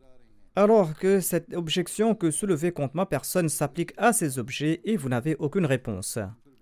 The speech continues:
En effet, les gens disent sans aucune réticence qu'ils ne comprennent pas que Dieu soit sujet à aucune limite. Le musulman déclare que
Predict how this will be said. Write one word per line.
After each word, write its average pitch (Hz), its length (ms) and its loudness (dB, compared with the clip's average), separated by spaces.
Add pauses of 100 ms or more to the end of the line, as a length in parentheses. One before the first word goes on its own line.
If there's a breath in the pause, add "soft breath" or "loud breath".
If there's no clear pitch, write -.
(580)
En 196 140 8
effet, 220 320 4
les 170 140 6
gens 190 220 2
disent 151 440 0
sans 165 360 2
aucune 147 240 0
réticence 175 760 -2 (160)
qu'ils 190 280 0
ne 165 120 0
comprennent 147 440 -2
pas 139 360 -2
que - 100 -4
Dieu 139 320 -2
soit 120 240 -6
sujet 143 640 -4
à 135 300 -6
aucune 147 320 -4
limite. 120 500 -4 (1160)
Le 165 160 6
musulman 151 520 2
déclare 120 560 2
que 135 240 0